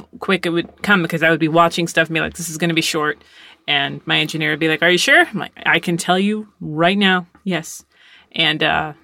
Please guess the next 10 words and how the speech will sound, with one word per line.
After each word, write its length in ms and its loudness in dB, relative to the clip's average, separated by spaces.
I 60 -4
think 320 -2
some 200 0
<laughs> 140 4
actors 300 2
are 160 6
accustomed 640 2
to, 180 4
like, 240 0
it 140 -2